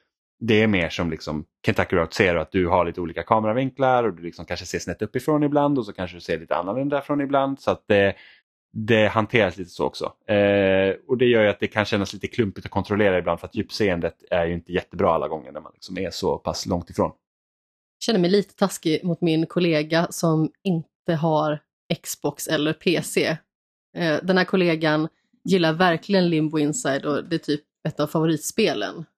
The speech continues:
Speaker 2: eh, Inside, har jag för mig. Eh, och så sa jag liksom till att, men snart kommer ju Somerville. Och det är ju, eh, någon som liksom har hoppat av Playde-, eh, Playdead och, eh,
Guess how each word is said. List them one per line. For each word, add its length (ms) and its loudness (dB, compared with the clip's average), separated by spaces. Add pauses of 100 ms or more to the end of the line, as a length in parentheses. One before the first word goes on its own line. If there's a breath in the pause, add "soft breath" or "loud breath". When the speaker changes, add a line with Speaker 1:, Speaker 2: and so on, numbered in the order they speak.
(120)
Speaker 2:
eh, 280 -2
Inside, 560 -6
har 80 -4
jag 80 -4
för 140 -4
mig. 180 -8 (720 soft breath)
Eh, 140 0
och 140 -6
så 460 -2
sa 200 2
jag 80 0
liksom 220 -4
till 340 0
att, 120 0
men 160 2
snart 300 0
kommer 220 2
ju 80 0
Somerville. 640 0 (500)
Och 440 0
det 200 -4
är 180 2
ju, 260 2 (600)
eh, 260 0 (680)
någon 220 4
som 180 2
liksom 200 2
har 60 2
hoppat 300 0
av 240 2
Playde-, 640 2
eh, 80 2
Playdead 460 2 (540)
och, 480 -2
eh, 200 2